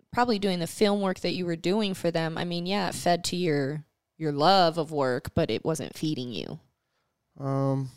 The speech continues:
Speaker 2: I don't know. I, I feel like this, this passion, I think Leah might, and you, you do your damn
Speaker 1: Yeah.
Speaker 2: thing. Like, every accomplishment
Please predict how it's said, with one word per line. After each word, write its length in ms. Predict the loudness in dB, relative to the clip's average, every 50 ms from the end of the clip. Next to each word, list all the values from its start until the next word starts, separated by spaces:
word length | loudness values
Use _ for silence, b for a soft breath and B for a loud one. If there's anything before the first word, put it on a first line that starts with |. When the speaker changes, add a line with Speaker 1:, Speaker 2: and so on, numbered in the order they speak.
| -20 _ _ _ _ _ 2
Speaker 2:
I 100 | 4 4
don't 160 | 6 6 6
know. 180 | 8 8 8 8
I, 180 | 8 6 4 2 0
I 120 | -2 -2 -2
feel 220 | -2 -2 0 2
like 200 | 2 2 2 -2 _ _ -20 _ _ _ _ _ _ _ 2
this, 320 | 4 4 4 2 -2 -4 _ _ 2
this 200 | 2 2 2 0
passion, 500 | -4 -2 0 2 2 2 2 2 0 0
I 60 | -2
think 200 | -2 -2 -4 -2
Leah 240 | 0 2 2 2 2
might, 300 | 2 0 0 -2 -4 -6 _ -10
and 240 | -8 -8 -8 -8
you, 220 | -8 -10 -10 -10 -12 -14
you 180 | -16 -16 -14 -4
do 180 | 2 4 6
your 200 | 6 6 4 4
damn 220 | 2 4 4 4 4
Speaker 1:
Yeah. 100 | 4 4
Speaker 2:
thing. 220 | 2 2 2 2
Like, 260 | 0 0 0 0 -2 -6 _ _ _ _ _ _ _ _ _ -4
every 640 | 0 0 0 2 2 2 2 2 2 2 0 -2 -4 _ -8 -8
accomplishment 960 | -8 -8 -8 -10 -4 -2 -2 -2 0 -2 -2 -2 -2 -2 -2 -2 -2 -4